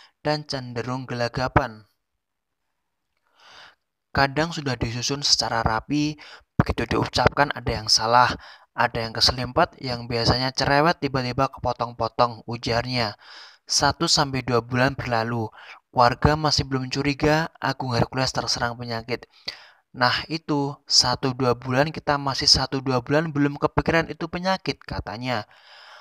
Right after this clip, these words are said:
Agung Hercules baru ketahuan mengidap penyakit kanker otak ketika diundang di sebuah perguruan tinggi di Malang. "Sampai akhirnya terakhir kita ada kerjaan di Malang ya," kata Mira.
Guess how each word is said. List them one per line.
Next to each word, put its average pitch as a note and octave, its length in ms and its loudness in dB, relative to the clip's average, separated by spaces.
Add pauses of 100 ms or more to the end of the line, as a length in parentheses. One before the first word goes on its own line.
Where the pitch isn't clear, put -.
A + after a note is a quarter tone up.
(240)
Agung D#3+ 320 -2
Hercules D3+ 480 2
baru C3+ 240 2
ketahuan B2+ 320 0
mengidap B2+ 400 -4
penyakit A#2+ 480 -6
kanker A#2+ 320 -2
otak C3+ 400 2 (380)
ketika D#3+ 420 0
diundang C3+ 400 2
di C3 140 -4
sebuah C3+ 480 0
perguruan A#2+ 420 0
tinggi B2+ 320 -4
di C3+ 80 -4
Malang. C3 480 2 (640)
"Sampai B2 480 2
akhirnya B2+ 580 4
terakhir C3 720 0
kita D3 580 4
ada A#2+ 240 -2
kerjaan B2 400 0
di B2+ 160 -2
Malang C3 320 2
ya," B2+ 400 -2
kata A2+ 320 -6
Mira. A#2 480 0